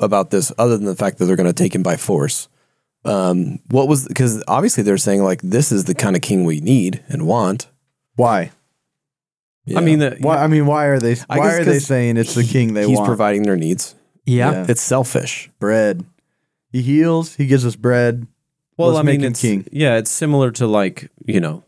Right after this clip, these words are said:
Speaker 3: the Saul situation, King Saul, right? He had all the look. He had the
Speaker 4: Mm.
Speaker 3: thing that they were,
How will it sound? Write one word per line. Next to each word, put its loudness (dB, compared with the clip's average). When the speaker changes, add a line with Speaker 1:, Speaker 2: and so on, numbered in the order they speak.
Speaker 3:
the -2
Saul 0
situation, -8
King 0
Saul, -2
right? -4
He -2
had 2
all 0
the -2
look. 0
He 0
had 0
the -10
Speaker 4:
Mm. 2
Speaker 3:
thing 0
that -4
they 0
were, 0